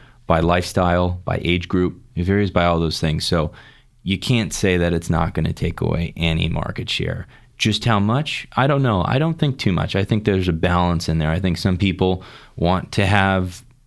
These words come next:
you know, a, a marijuana product every once in a while, and, and sometimes they don't, you know? So I think there's a balancing. I,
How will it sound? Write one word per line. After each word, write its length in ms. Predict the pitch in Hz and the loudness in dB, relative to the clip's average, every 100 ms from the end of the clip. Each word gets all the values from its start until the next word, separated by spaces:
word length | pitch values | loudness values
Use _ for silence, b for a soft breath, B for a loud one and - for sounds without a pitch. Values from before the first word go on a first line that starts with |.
| - | -8
you 120 | 110 95 | -2 0
know, 280 | 92 98 - | 0 -2 -4
a, 120 | 87 | -4
a 260 | 71 - 87 | -4 -2 0
marijuana 540 | 90 90 92 92 87 | 2 2 2 2 0
product 420 | 92 90 95 95 | 2 2 2 -2
every 160 | 90 90 | 0 0
once 260 | 92 95 | 0 0
in 60 | 104 | 0
a 40 | |
while, 340 | 101 104 127 127 | 2 2 0 0
and, 240 | 92 80 - | 0 -4 -4
and 140 | 82 | -2
sometimes 340 | - 107 104 101 | 0 0 0 0
they 100 | 92 | 0
don't, 280 | 113 123 - - b b b b b b | 0 -2 -8 -20 b b b b b b
you 80 | 101 | 0
know? 200 | 87 98 | 2 0
So 360 | - 95 85 85 | 2 2 2 0
I 100 | 92 | -2
think 220 | 90 104 | -2 0
there's 160 | 95 90 | 0 0
a 100 | 78 - - - | -2 -6 -10 -2
balancing. 580 | 92 92 90 - 82 | 0 2 0 -2 -2
I, 120 | 80 | -2